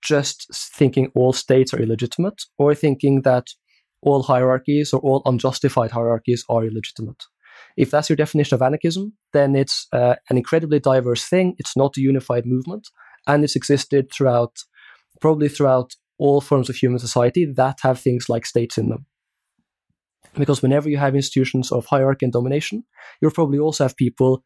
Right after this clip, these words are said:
who criticize them and are against them. If, by contrast,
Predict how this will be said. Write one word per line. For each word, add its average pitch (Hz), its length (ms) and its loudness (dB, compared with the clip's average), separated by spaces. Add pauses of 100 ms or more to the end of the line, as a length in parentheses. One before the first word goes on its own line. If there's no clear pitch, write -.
who 170 60 0
criticize 120 540 -2
them 123 240 2
and 127 180 0
are 120 80 2
against 117 340 -4
them. 127 140 -8 (1700)
If, 190 200 4
by 180 120 4
contrast, 143 640 0